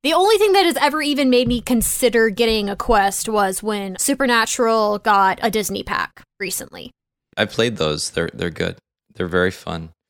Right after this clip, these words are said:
Speaker 2: I mean, I'm sure you have, like, a Google Cardboard lying around somewhere.
Speaker 1: Uh, Google Cardboard has been dead for three years, man. Where have you been?
Speaker 2: Oh, it's, you, you can do anything on that. It's open source, baby.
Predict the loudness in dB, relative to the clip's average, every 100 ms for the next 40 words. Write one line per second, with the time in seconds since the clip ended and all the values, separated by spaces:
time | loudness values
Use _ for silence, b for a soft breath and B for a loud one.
0 | _ _ _ -2 -2 -6 _ -6 0 2
1 | 4 4 2 0 -2 -2 0 -2 0 0
2 | 0 -2 -4 -4 -6 _ _ _ -2 -2
3 | 0 0 -2 -4 -4 -4 -4 -8 -12 -18
4 | _ _ _ 2 4 4 4 2 0 -8
5 | -2 -4 0 0 2 2 0 -2 -6 -4
6 | -4 -4 -6 -6 -4 -2 0 -2 -2 -4
7 | -4 -2 -2 -2 -2 -4 -6 -8 B -20
8 | _ -10 -10 -8 -8 -8 -8 -8 -6 -2
9 | 0 0 -2 -2 0 0 0 -2 -2 -4
10 | -4 -6 -4 -4 -4 -4 -2 -6